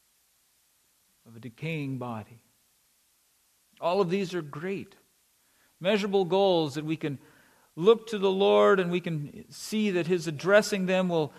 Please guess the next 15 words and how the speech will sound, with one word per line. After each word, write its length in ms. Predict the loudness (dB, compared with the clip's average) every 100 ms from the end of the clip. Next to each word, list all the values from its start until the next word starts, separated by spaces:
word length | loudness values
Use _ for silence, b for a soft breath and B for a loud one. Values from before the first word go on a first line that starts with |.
| B B
will 160 | -4 -4
be 440 | -2 -2 -2 -6 _ _ _ _
realized. 1000 | -8 0 6 6 4 -2 -4 -10 -18 -20 _
And 120 | -14 -10
as 200 | -10 -8
we 140 | -10
approach 440 | -6 0 2 2
other 240 | 2 2 0
people, 480 | -2 -2 -2 -2 -2
as 160 | -2
we 120 | -4
one 260 | 0 4 4
another, 340 | 6 6 6
one 200 | 4 2
another, 500 | 4 4 2 0 -6